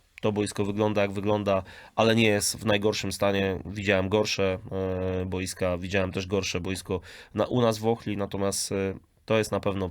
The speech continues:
problem, który, e, też, delikatnie mówiąc, śni nam się po nocach, ale nie tak optymistycznie jak u tych działaczy, o których mówiłem, że na drugi dzień wstaję i mówię: „Kurde, zrobię sobie boisko i będę je miał”.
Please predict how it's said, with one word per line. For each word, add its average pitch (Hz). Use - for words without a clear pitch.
problem, 95
który, 90
e, 98
też, -
delikatnie 98
mówiąc, 98
śni 135
nam 120
się 120
po 117
nocach, 110
ale 113
nie 110
tak 104
optymistycznie 101
jak 95
u -
tych 95
działaczy, 95
o 92
których 92
mówiłem, 90
że 87
na 104
drugi 98
dzień 98
wstaję 98
i 95
mówię: 95
„Kurde, 135
zrobię 92
sobie 90
boisko 87
i 117
będę 98
je 90
miał”. 80